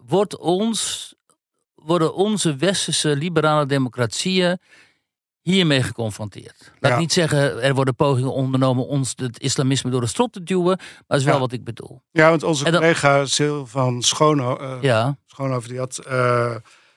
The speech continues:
Speaker 2: twee mooie verhalen in de krant over, eh, haatimams.
Speaker 1: Juist.
Speaker 2: En dat zijn dan duidelijk herkenbare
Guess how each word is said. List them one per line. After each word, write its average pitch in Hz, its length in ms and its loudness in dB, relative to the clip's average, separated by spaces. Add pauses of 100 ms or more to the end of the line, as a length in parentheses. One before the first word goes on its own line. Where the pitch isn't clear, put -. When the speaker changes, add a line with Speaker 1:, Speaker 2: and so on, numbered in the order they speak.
(240)
Speaker 2:
twee 151 260 4
mooie 147 280 6
verhalen 135 380 4
in 123 100 0
de 120 80 -4
krant 123 440 0 (100)
over, 123 460 -2
eh, 113 240 -8
haatimams. 151 960 0
Speaker 1:
Juist. 101 420 -4
Speaker 2:
En 135 80 -6
dat 143 160 2
zijn 135 220 2
dan 123 240 0
duidelijk 127 400 -2
herkenbare 120 960 0